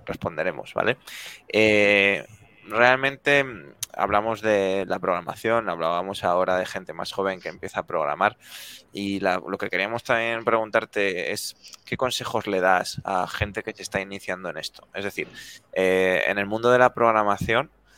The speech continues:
y qué, qué herramientas pueden utilizar para... Ut-, para beneficiarse de la inteligencia artificial en este aprendizaje.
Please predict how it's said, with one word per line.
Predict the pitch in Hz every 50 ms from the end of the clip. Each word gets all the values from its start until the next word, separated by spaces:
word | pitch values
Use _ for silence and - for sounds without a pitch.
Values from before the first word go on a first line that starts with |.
| - - _ _ _ _
y | - 107 110 107 101
qué, | - - - 107 101 101 98 98 98 95 95 92 95 92 82 80
qué | - -
herramientas | 104 104 117 120 113 107 - 117 -
pueden | - 123 113 110 110
utilizar | 107 98 107 101 101 101 - - 110 117 123 127 - _ -
para... | - 95 90 92 92 92 92 90 90 85 85 80 69 - - _ -
Ut-, | - 113 98 _ _ _ _ -
para | - 104 95 95 98
beneficiarse | 98 98 98 98 - - 98 92 - 104 101 - 113
de | 107 107
la | 104
inteligencia | 104 95 104 98 98 95 - 98 92 - 104
artificial | 90 - - - - - 92 - - 101 92 85 85 80 73 67 _ -
en | - 90 98 101
este | - - -
aprendizaje. | 90 90 - 90 80 76 73 - - - - - -